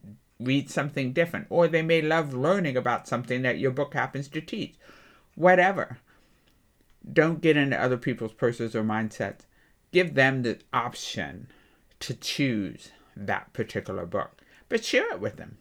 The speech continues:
They may or may not find it relevant for them. Another group of people you can think about are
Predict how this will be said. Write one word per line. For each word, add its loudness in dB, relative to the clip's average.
They 4
may 0
or -4
may 0
not -6
find 0
it -2
relevant -2
for -8
them. -14
Another 8
group 4
of -6
people 0
you -2
can 0
think 0
about 4
are 4